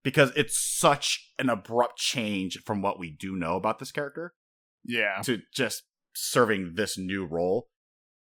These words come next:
Speaker 1: It goes too hard on the change. If this was a slight stun,
Speaker 2: I,
Speaker 1: but she's
Speaker 2: I,
Speaker 1: still
Speaker 2: I
Speaker 1: being
Speaker 2: agree with you completely, and I
Speaker 1: Mm-hmm.
Speaker 2: think, 'cause I've thought about it, you know, a lot, I guess.
Speaker 1: Yeah.
Speaker 2: I, 'cause I definitely don't like it, I'll say, even if, but I think what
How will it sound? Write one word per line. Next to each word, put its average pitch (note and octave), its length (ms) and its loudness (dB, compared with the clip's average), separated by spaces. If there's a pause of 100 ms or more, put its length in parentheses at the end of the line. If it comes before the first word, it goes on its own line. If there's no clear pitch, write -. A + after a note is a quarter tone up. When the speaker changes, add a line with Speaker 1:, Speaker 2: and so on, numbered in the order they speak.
(460)
Speaker 1:
It C3+ 140 2
goes D#3 280 4
too C3 420 4
hard F2 360 2
on D#2 140 0
the D2 80 -6
change. - 420 -12
If A2 120 -4
this D#3 120 2
was C#3+ 100 -4
a F#2+ 60 -2
slight A2 760 0 (200)
stun, A2 600 -2 (260)
Speaker 2:
I, D#3 240 4
Speaker 1:
but C3+ 120 8
she's E3 80 8
Speaker 2:
I, - 40 4
Speaker 1:
still - 200 2
Speaker 2:
I F3 80 8
Speaker 1:
being E3 140 4
Speaker 2:
agree D3 140 -2
with D#3 140 -4
you D#3 100 0
completely, C3+ 760 -6 (260)
and C#3+ 140 4
I C3 80 8
Speaker 1:
Mm-hmm. A2 120 -2
Speaker 2:
think, F3 360 2 (360)
'cause D3 100 -2
I've C#3+ 180 4
thought C3+ 200 6
about B2 220 4
it, A2+ 160 -2
you A2+ 100 -8
know, G2 180 -12 (180)
a F2+ 60 -14
lot, F#2+ 360 -6
I A#2 120 -10
guess. A2+ 260 -14
Speaker 1:
Yeah. F#3 220 -2 (320)
Speaker 2:
I, A#2 80 4
'cause - 140 6
I C3 140 8
definitely D#3 320 6
don't B2 180 0
like A2+ 220 0
it, A#2+ 120 -2
I'll C3 100 -2
say, C#3+ 260 0
even B2+ 280 -4
if, B2+ 160 0 (460)
but C#3+ 180 4 (100)
I - 80 2
think F3 240 0
what F#3 260 6